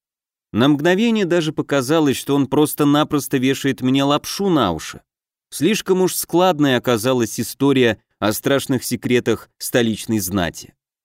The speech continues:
Впрочем, прямой обман я бы наверняка заметил, однако пока чуйка молчала. Его сиятельство юлил, не договаривал,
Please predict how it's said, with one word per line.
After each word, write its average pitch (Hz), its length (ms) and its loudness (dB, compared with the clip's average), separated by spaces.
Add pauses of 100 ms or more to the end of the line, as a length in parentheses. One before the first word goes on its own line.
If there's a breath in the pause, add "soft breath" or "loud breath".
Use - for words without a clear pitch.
(320)
Впрочем, 135 640 0
прямой 143 460 2
обман 160 320 0
я 131 220 2
бы 156 100 2
наверняка 143 580 2
заметил, 139 680 -2 (280)
однако 123 460 0
пока 165 340 0
чуйка 165 360 0
молчала. 110 760 0 (400)
Его 104 260 2
сиятельство 135 920 0
юлил, 104 600 2 (280)
не 156 140 4
договаривал, 113 840 0